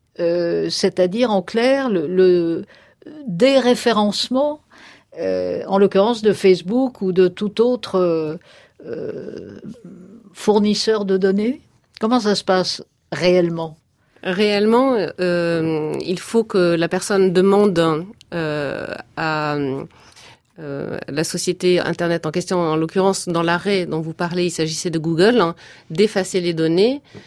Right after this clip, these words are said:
Speaker 2: et, euh, une, un jugement sera fait sur, euh, est-ce que cette donnée, euh,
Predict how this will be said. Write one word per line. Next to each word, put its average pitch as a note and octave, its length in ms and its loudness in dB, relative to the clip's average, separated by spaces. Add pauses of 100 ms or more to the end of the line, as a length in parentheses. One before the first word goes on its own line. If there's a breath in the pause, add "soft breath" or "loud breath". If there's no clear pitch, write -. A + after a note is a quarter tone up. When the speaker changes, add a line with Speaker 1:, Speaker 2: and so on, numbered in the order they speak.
(180 loud breath)
Speaker 2:
et, D#3+ 320 0
euh, D3 880 -4
une, E3+ 480 -2 (320)
un E3 80 -6
jugement F#3+ 380 0
sera E3 720 0 (140)
fait A#3 380 0
sur, G#3 500 -2
euh, D#3+ 240 0
est-ce D#3 120 -6
que - 80 -12
cette F3+ 180 -4
donnée, F3+ 520 2
euh, C#2 60 -14